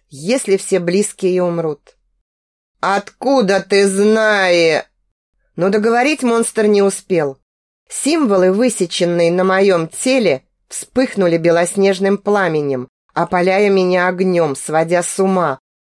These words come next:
терзая, вгрызаясь в саму душу, в саму суть моего существа. А из центра груди, из артефакта древних,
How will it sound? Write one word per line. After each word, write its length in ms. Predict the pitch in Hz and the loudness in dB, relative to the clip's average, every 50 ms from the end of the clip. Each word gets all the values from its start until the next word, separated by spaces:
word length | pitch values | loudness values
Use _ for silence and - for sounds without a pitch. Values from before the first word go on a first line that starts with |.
| _ | _
терзая, 640 | - 240 233 220 208 202 202 214 202 185 170 160 156 | -2 0 0 0 0 0 0 0 2 2 2 2 0
вгрызаясь 580 | 156 160 180 180 185 185 214 226 233 208 190 - | 0 -2 -2 -2 0 0 0 0 2 0 0 -2
в 140 | - - | -4 -6
саму 300 | - 190 185 190 202 208 | -4 -2 0 2 2 0
душу, 500 | 202 190 185 208 190 170 - - - - - _ _ _ _ _ | 0 0 0 -2 -2 -2 -6 -10 -12 -14 -14 _ _ _ _ _
в 60 | - | -12
саму 380 | - - 220 214 220 226 247 262 | -6 -4 -2 0 2 2 0 0
суть 380 | - - - - 247 202 - | -2 -4 -4 -2 -2 -2 -2
моего 340 | 170 170 165 165 165 165 185 | -2 0 2 2 2 2 0
существа. 840 | 180 - 202 185 - - - 180 - - - 170 170 160 139 131 - _ _ _ _ _ _ _ _ _ | 0 -2 -2 -4 -2 -4 -6 -6 -6 -8 -6 -4 -2 -2 -2 -4 -8 _ _ _ _ _ _ _ _ _
А 200 | - - 175 190 | -4 -2 0 2
из 160 | 202 220 208 | 2 2 0
центра 500 | - - - - 240 226 214 214 196 190 | -2 -6 -4 -2 0 0 0 0 0 -2
груди, 460 | 185 175 185 190 190 190 214 262 277 262 | 0 0 0 0 0 0 0 -2 -2 -2
из 260 | - - 165 156 170 | -6 -8 -6 -4 -2
артефакта 640 | 185 175 - - 196 - - 180 180 - - - 180 | -4 -2 -2 -4 -4 -2 -2 -2 -2 -2 -4 -4 -2
древних, 560 | 175 185 190 196 180 165 156 143 135 - | 0 2 2 2 2 2 0 -4 -6 -8